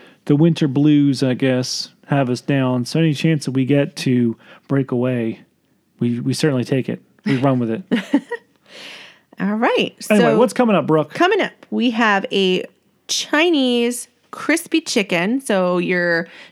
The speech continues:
Speaker 2: Chinese fake out hashtag will be coming up tomorrow.
Speaker 1: Chinese fake out.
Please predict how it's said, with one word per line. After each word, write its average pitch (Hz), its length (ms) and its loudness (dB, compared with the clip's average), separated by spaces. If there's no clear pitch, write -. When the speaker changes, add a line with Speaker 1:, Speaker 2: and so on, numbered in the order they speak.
Speaker 2:
Chinese 226 480 0
fake - 360 -2
out 202 440 0
hashtag 190 760 -2
will 208 80 -2
be 196 120 -4
coming 185 320 -2
up - 160 -4
tomorrow. 190 580 0
Speaker 1:
Chinese 247 280 0
fake 185 240 0
out. 104 200 -8